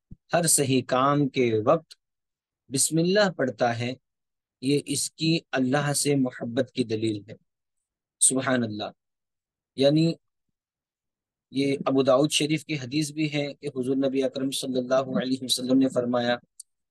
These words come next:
"जो जिससे जितना मोहब्बत करेगा उसका जिक्र उतना करेगा।" तो हम दावा करते हैं कि हम अपने रब से मोहब्बत करते हैं, तो इस दावे की दलील ये होना चाहिए कि हम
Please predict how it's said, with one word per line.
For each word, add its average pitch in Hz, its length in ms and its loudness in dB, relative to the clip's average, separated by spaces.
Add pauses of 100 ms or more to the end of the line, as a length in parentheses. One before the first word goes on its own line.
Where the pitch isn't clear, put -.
(200)
"जो 135 140 4
जिससे 147 540 4 (320)
जितना 151 400 0
मोहब्बत 143 520 0
करेगा 135 460 4 (120)
उसका 131 360 -2
जिक्र 156 260 -2 (100)
उतना 123 300 -2
करेगा।" 110 440 -8 (1200)
तो 131 40 -8
हम 131 180 -2
दावा 131 300 4
करते 151 320 -2
हैं 151 180 -2
कि 147 120 -8
हम 139 160 -8
अपने 131 240 -4
रब 135 100 2
से 139 160 -4
मोहब्बत 135 500 -4
करते 123 340 -4
हैं, 117 180 -8 (1200)
तो 120 400 -2 (400)
इस 131 180 2
दावे 127 340 4
की 147 120 0
दलील 131 340 2
ये 151 140 2
होना 139 320 0
चाहिए 123 500 -4 (680)
कि 131 160 2
हम 135 300 0